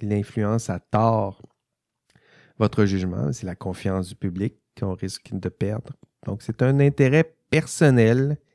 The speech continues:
qui est en conflit avec les intérêts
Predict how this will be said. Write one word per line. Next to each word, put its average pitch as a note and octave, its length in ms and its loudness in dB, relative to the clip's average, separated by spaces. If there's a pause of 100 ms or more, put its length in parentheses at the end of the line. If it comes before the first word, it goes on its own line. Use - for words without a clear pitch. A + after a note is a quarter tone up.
(220)
qui G#2+ 240 -2
est - 180 0
en C3+ 180 4
conflit B2 640 0 (460)
avec G#2 600 -6 (280)
les G#2 220 0
intérêts G2+ 580 -2